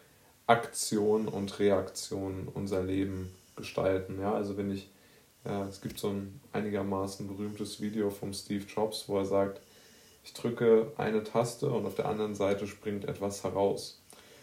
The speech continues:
Und ein bisschen ist das Leben auch so. Und, äh, ich denke, es gibt nichts Schwierigeres, als sich genau das immer wieder im Leben klarzumachen.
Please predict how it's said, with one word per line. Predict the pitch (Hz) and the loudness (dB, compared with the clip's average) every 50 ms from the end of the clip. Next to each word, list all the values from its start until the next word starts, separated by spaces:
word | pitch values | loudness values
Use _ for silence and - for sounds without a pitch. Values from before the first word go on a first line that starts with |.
| - - - - | -20 -20 -10 -2
Und | - 107 107 | 0 0 2
ein | 113 110 110 | 2 2 4
bisschen | 117 127 131 - - 139 120 113 117 | 4 4 2 4 2 2 2 2 0
ist | 113 - - - | -2 -2 0 0
das | 110 - - | 0 0 2
Leben | 107 107 110 110 107 104 | 2 4 4 4 4 4
auch | 104 98 101 104 107 107 - | 2 4 6 6 6 4 2
so. | - - - - 117 - - - - - - - - - - - - - - - - - - - - _ _ _ _ | -2 -2 0 0 0 0 -2 -8 -16 -20 -20 -20 -20 -20 -20 -20 -20 -20 -20 -20 -20 -20 -20 -20 -20 _ _ _ _
Und, | - - 107 107 104 101 101 104 104 104 104 104 104 104 107 104 - - - - - - | 2 6 6 6 8 6 6 4 4 4 2 0 -2 -4 -6 -6 -8 -10 -12 -16 -8 -2
äh, | - 98 98 98 98 101 98 98 98 98 98 98 - - - - - - - - - - _ - _ _ _ _ _ _ _ _ _ _ _ - | 2 2 4 4 4 4 4 2 2 0 -2 -4 -6 -12 -20 -18 -16 -16 -16 -16 -20 -20 _ -20 _ _ _ _ _ _ _ _ _ _ _ -14
ich | - - | -6 0
denke, | - 123 127 127 127 - 135 127 127 123 123 - - - - - _ - - - - - - | 2 4 4 4 4 2 4 4 4 4 2 0 -6 -14 -20 -20 _ -20 -20 -20 -20 -12 -10
es | 139 - - | -10 -2 0
gibt | 139 135 135 - - | 0 0 0 -2 -2
nichts | 123 127 127 - - - - - - - - - - | 0 0 0 -2 -6 -10 -12 -10 -10 -10 -10 -10 -8
Schwierigeres, | - - 123 135 139 131 104 95 101 98 95 101 107 107 - - - - | -4 4 4 6 6 6 4 2 0 0 2 0 0 0 -2 -6 -4 0
als | - 107 104 101 101 - - - | 2 2 2 2 0 -4 -8 -10
sich | - - - 101 95 104 104 - - - | -12 -10 -8 -8 -6 -6 -6 -8 -8 -6
genau | - 98 110 107 107 107 | -4 0 2 4 4 6
das | 101 - - 82 - - | 6 6 4 4 2 -4
immer | - - 110 110 113 107 98 | -4 -4 0 0 2 2 2
wieder | 104 104 107 101 | 0 0 0 0
im | 98 98 95 | 0 -2 -2
Leben | 101 104 104 104 98 | -2 -2 -2 -4 -6
klarzumachen. | 98 - 104 104 110 110 - - - 98 95 92 92 - - 92 92 | -4 0 4 4 4 4 4 0 -4 -4 -4 -4 -4 -6 -8 -10 -12